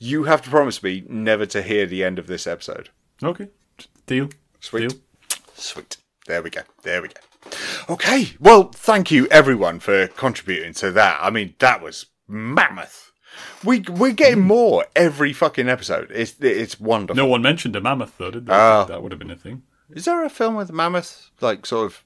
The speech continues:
Speaker 2: Ice Age?
Speaker 1: No, no, but I mean, like, fucking, you know, rampaging and killing people.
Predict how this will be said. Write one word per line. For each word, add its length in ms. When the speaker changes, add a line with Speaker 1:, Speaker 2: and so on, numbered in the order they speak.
Speaker 2:
Ice 280
Age? 300
Speaker 1:
No, 180
no, 220
but 140
I 40
mean, 200
like, 260
fucking, 480
you 120
know, 100
rampaging 680
and 120
killing 320
people. 400